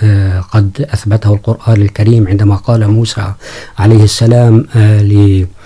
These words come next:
لهارون عليه السلام: "اخلفني في قومي وأصلح ولا تتبع سبيل المفسدين". إذن هو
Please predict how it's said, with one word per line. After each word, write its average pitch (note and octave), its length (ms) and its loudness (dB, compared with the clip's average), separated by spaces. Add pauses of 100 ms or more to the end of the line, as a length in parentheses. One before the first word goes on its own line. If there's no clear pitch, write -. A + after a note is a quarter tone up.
(340)
لهارون A#2 760 4
عليه G#2 320 2
السلام: A#2 680 0 (360)
"اخلفني B2+ 600 2
في A2 180 0
قومي A#2+ 480 0
وأصلح A#2 680 -2
ولا C3 280 2
تتبع G#2+ 480 -2
سبيل G2+ 640 0 (180)
المفسدين". G2 760 0 (440)
إذن A2 320 4
هو G2+ 360 2